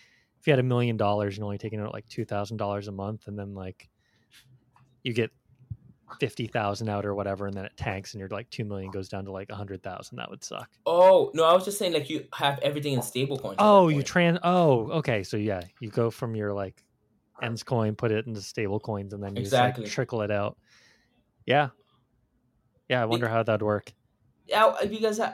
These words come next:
Speaker 2: you, when it comes to taxable stuff, you just say, "Yeah, I just made this amount."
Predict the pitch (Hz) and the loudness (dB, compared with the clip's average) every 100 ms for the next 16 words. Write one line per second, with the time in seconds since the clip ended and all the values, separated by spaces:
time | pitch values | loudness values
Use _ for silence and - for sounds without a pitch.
0 | - - 170 185 175 - _ 120 165 175 | -8 -10 -4 -4 -4 -16 _ -4 0 0
1 | 175 170 156 135 147 143 147 135 131 - | 0 0 -2 -2 -2 -2 -4 -2 -4 -2
2 | 160 127 135 135 147 135 135 156 165 151 | 0 0 -4 -4 -4 -2 -2 0 0 -2
3 | 156 170 165 147 143 139 135 - _ _ | -6 -8 -6 -4 -2 -2 -4 -10 _ _
4 | _ _ _ _ _ _ _ 175 151 - | _ _ _ _ _ _ _ -2 -2 -2
5 | 143 139 127 - | -2 0 0 -2